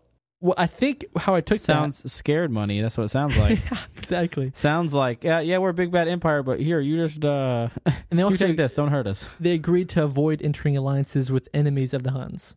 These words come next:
Speaker 2: Okay.
Speaker 1: And so this was a pretty sick deal for Attila.
Speaker 2: Yeah, no
Speaker 1: Um,
Speaker 2: joke.
Speaker 1: and so instead he thought, You know what? Okay, fine. I will attempt to invade Persia again and try to take down the, uh,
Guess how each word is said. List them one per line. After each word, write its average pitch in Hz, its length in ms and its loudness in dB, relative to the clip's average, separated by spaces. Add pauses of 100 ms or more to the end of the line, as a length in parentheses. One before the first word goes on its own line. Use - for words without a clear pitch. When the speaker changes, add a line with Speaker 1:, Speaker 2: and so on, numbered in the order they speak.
Speaker 2:
Okay. 104 300 -2 (220)
Speaker 1:
And 156 80 0
so 185 120 4
this 233 260 -2
was 226 160 -2
a 190 120 0
pretty 208 420 -2
sick - 420 -4
deal 185 260 2
for 151 240 0
Attila. 185 440 -2 (180)
Speaker 2:
Yeah, 156 280 4
no 180 100 4
Speaker 1:
Um, 170 80 2
Speaker 2:
joke. 180 200 2
Speaker 1:
and 180 120 0
so 175 340 2 (220)
instead 226 540 0
he 196 180 -4
thought, 190 260 0
You 208 60 -6
know 262 100 -2
what? 277 100 -2
Okay, 196 280 0
fine. 170 420 -4 (640)
I 214 160 4
will 254 280 0
attempt 220 380 -2
to 220 60 4
invade 156 400 2
Persia 277 440 0
again 135 360 0
and 160 80 -2
try 160 160 0
to 156 80 2
take 180 300 -2
down 147 340 0
the, 139 300 0 (240)
uh, 131 340 0